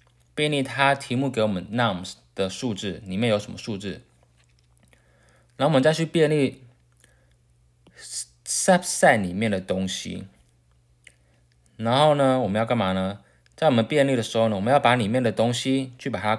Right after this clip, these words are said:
copy 下来，把它复制下来。然后呢，在复制完之后，那个东西再加上我们目前便利的那个 num，便利的数值，然后把新的组合再加到我们的 subset 里面。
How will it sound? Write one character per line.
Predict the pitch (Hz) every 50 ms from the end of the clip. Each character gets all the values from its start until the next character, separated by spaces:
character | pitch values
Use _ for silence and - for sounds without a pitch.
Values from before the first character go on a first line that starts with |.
| - -
copy | - - - 135 131 131 - 120 92 - - -
下 | - - - - 107 95 87
来， | 87 - - - - _ _ _ _ _ _ _ _
把 | - 107
它 | 110 135
复 | 147 - - 196 175 143
制 | - 143 131
下 | 123 - 120
来。 | 101 87 - - - 123 117 _ _ _ _ _ _ _ _ _ _ - _ _ _ _ _ _ _ _ _ _ -
然 | 117 135
后 | 156
呢， | 147 135 127
在 | 123 139 135 131 - - _ _ _ _ _ _ _ _ _ _
复 | - - 165 156
制 | 143 156
完 | 143 127 117 117
之 | 117 131
后， | 131 127
那 | 127 127
个 | 120 117 110
东 | 107 - - - 117 117
西 | 117 -
再 | - 113
加 | 110 - - - 135 139 147
上 | 143 - 143
我 | 117
们 | 95 92 92 95 - _ _ _ _ _ _ - _ _ _ -
目 | 151 143 123
前 | - - 110 101 104
便 | 104 - 131 123 117
利 | 113 107 101
的 | 95 95 92
那 | 98 101
个 | 92 92 90
num， | 90 92 101 117 113 104 90 - - - _ _ _ _ _ _ -
便 | - 135 127
利 | 123 110
的 | 104 101
数 | - - - 147 120 95
值， | - - - - - - _ _ _ _ _ _ _ _ _ _ _ _ _ - - _ _ _
然 | - 98 208
后 | 226
把 | - 95 95
新 | - - - 143 147
的 | 139 123
组 | - - 92 82
合 | 87 90 87 90 98 98 - - _ _ _ _ _ _ _ _ _
再 | - 107
加 | 98 - - 107 104 107
到 | 104 113 101
我 | 90
们 | 82
的 | 82 87
subset | - - - - 117 113 117 - - - - 147 127 110 90
里 | -
面。 | - 87 87 73 - -